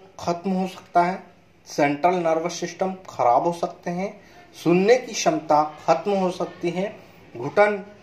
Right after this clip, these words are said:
महसूस होती है, Neurotoxin गैस है ये, नर्वस सिस्टम को इफेक्ट करती है, शरीर पर चकत्ते बनाती है और आंखों में जलन पैदा करती है। और यहाँ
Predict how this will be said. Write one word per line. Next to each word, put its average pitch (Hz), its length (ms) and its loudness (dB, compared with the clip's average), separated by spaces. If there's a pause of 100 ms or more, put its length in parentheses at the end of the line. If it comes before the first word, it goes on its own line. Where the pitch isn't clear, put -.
महसूस 135 560 -6
होती 185 220 -4
है, 185 220 -4 (420)
Neurotoxin 190 1160 4
गैस 127 340 -2
है 120 140 -10
ये, 104 180 -10 (1300)
नर्वस 143 360 0
सिस्टम 151 360 -4
को 139 120 -6
इफेक्ट - 280 -10
करती - 340 -16
है, - 160 -20 (280)
शरीर 190 480 2
पर 240 100 4
चकत्ते - 540 -2
बनाती 139 360 0
है 127 120 -8
और - 220 -10
आंखों 190 420 4
में 175 400 -4
जलन 151 340 2
पैदा 117 300 -2
करती - 400 -10
है। - 140 -20 (760)
और 175 340 6 (1400)
यहाँ 160 280 4